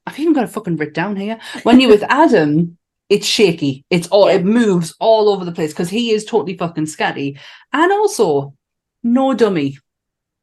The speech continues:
Speaker 1: Tobin Bell is
Speaker 2: Yeah.
Speaker 1: lying in that room the entire time. <laughs> That
Speaker 2: And,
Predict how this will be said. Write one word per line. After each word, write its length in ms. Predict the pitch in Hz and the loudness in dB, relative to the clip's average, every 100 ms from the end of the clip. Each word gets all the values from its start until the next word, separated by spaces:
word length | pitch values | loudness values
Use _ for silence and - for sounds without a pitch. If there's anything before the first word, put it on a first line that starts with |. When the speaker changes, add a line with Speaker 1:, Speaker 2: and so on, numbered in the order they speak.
| - _ - | -20 _ -6
Speaker 1:
Tobin 320 | 185 202 254 | -2 2 2
Bell 460 | 262 226 170 185 - | 2 2 0 -4 -4
is 180 | 180 170 | -4 -2
Speaker 2:
Yeah. 60 | 175 | 0
Speaker 1:
lying 340 | 185 220 233 | 0 0 -4
in 280 | 196 208 202 | -4 -4 -2
that 200 | 175 165 | -4 -4
room 380 | 175 190 220 220 - | -4 -4 -4 -8 -10
the 220 | 170 156 | -4 -4
entire 720 | 143 139 139 - 156 170 175 | -4 -6 -8 -4 0 2 0
time. 560 | 170 165 143 151 160 170 | -2 -2 -2 0 0 -2
<laughs> 40 | _ _ - - - | _ _ -20 -14 0
That 280 | 247 285 - - | 2 2 -2 -4
Speaker 2:
And, 200 | 220 247 | -2 -2